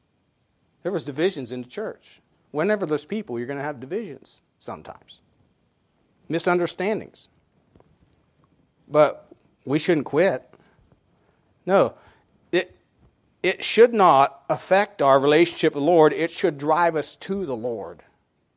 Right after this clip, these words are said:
That's what it should do. It, it should make us, you know, I, I'm reading that book about Iwo Jima.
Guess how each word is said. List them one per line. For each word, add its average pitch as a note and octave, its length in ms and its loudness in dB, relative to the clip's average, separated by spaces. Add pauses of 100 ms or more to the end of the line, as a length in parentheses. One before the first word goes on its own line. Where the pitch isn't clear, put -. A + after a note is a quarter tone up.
(380)
That's F3 120 -6
what F#3+ 120 -6
it D3+ 60 -18
should C#3+ 200 -10
do. - 240 -10 (2750)
It, G#3+ 180 4
it B3+ 100 2
should A#3+ 240 2
make B3 240 4
us, D#3+ 220 2 (720)
you G3+ 140 -2
know, G3+ 100 4
I, F3+ 300 6
I'm D#3+ 80 2
reading F3+ 240 4
that D3 180 2
book E3 240 4
about C#3 200 2
Iwo D3 200 0
Jima. C3 480 -6